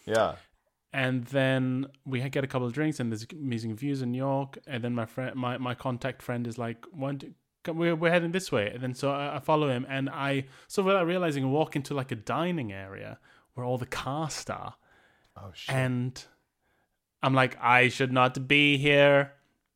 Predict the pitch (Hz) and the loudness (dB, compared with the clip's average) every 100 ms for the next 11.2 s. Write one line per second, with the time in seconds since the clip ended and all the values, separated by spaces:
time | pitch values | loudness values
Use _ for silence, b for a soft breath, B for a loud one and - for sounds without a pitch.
0 | _ _ _ _ _ _ - 143 160 131 | _ _ _ _ _ _ 4 6 6 2
1 | - - 160 160 165 160 175 143 131 139 | 2 6 6 4 -2 0 0 0 -2 -4
2 | 135 - 113 110 131 160 165 - - _ | -6 -6 -6 -2 0 0 0 -8 -18 _
3 | 151 180 175 143 110 85 - _ _ _ | 6 10 12 10 6 0 -10 _ _ _
4 | 139 127 123 127 131 _ _ _ _ _ | -2 0 0 -2 -4 _ _ _ _ _
5 | _ - - - 160 156 156 - - 139 | _ -8 -6 2 4 6 4 0 -6 -2
6 | 131 151 160 160 165 156 156 147 160 156 | 0 2 2 4 2 2 2 2 2 2
7 | 135 156 156 156 147 135 135 131 135 131 | -2 0 0 0 0 2 2 0 0 0
8 | 127 127 - 131 120 127 135 139 135 135 | -2 -2 -2 -2 0 0 0 0 0 -2
9 | 117 117 - 139 135 127 117 127 _ - | -6 -8 -2 4 4 4 -2 -8 _ -2
10 | 156 208 208 - 156 156 - - 117 120 | 0 0 -2 0 0 0 -4 -4 -2 -2
11 | 160 | -4